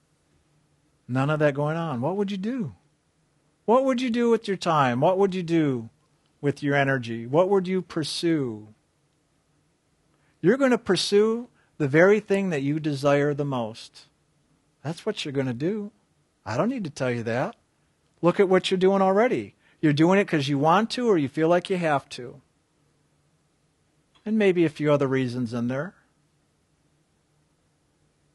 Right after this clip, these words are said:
But I'm gonna go back to what I was saying a few minutes ago. A huge key on this journey,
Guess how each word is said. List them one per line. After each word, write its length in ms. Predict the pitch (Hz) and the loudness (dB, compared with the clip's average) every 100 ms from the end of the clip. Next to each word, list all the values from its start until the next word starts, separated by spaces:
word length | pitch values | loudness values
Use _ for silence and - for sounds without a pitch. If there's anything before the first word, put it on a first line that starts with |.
| _ _ _ _ _ _ _ _ _ _ | _ _ _ _ _ _ _ _ _ _
But 120 | 120 | -2
I'm 280 | 131 165 196 | 0 0 -4
gonna 160 | 190 | -6
go 140 | 180 185 | -4 -2
back 320 | 165 170 160 | 0 -2 -4
to 80 | 160 | -6
what 100 | 147 | -4
I 40 | |
was 80 | 135 | -4
saying 320 | - 147 156 | -6 -8 -8
a 60 | 160 | -10
few 140 | 165 | -10
minutes 340 | 160 147 135 - | -6 -4 -6 -10
ago. 360 | 117 110 107 _ _ _ _ _ - | -10 -10 -12 _ _ _ _ _ -2
A 140 | 139 | -2
huge 600 | 127 175 190 208 208 180 | 0 0 0 2 -2 -4
key 400 | - 196 196 190 - | -8 -4 -2 -2 -2
on 240 | 143 139 | -2 0
this 260 | 196 226 - | 0 -2 -4
journey, 600 | 151 135 127 131 156 | -4 -2 -2 -6 -10